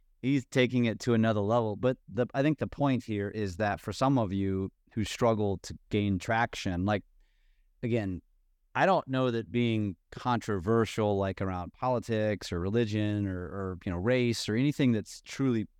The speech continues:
pulverizing or polarizing is a good idea. But when you take my examples, Tristan, where it's like I did, you know, I do a channel on the Lake of the Ozarks, I talk about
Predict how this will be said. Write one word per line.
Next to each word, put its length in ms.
pulverizing 800
or 80
polarizing 800
is 100
a 60
good 240
idea. 480
But 180
when 140
you 100
take 320
my 220
examples, 580
Tristan, 400
where 160
it's 140
like 180
I 140
did, 320
you 80
know, 220
I 100
do 220
a 40
channel 380
on 60
the 60
Lake 180
of 40
the 80
Ozarks, 460
I 80
talk 280
about 280